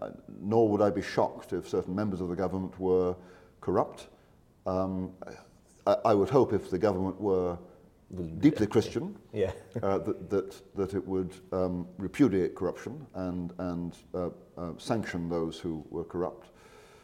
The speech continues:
Speaker 1: Um, but I, again, I don't expect perfection.
Speaker 2: Mm-hmm.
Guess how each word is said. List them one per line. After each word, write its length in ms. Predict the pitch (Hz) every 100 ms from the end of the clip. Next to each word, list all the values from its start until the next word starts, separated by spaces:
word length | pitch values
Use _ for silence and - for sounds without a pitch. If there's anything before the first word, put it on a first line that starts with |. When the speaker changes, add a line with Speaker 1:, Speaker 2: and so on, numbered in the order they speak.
| - _ _
Speaker 1:
Um, 640 | 90 90 92 92 92 92 92
but 120 | 101 101
I, 120 | 104 113
again, 160 | 120
I 80 | 104
don't 180 | 113 110
expect 260 | 101 101 -
perfection. 400 | 90 104 - 60 - - _ _ _
Speaker 2:
Mm-hmm. 140 | 104